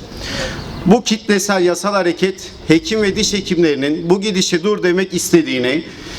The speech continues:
ciddi sorunlar için sendikalaşmaya ihtiyaç duyduğunu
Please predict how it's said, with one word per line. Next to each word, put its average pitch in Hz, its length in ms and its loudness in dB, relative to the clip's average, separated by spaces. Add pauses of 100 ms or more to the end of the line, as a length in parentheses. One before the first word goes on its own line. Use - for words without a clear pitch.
(160)
ciddi 208 420 0
sorunlar 208 440 2
için 208 260 0
sendikalaşmaya 180 920 0
ihtiyaç 190 580 -6
duyduğunu 147 560 -2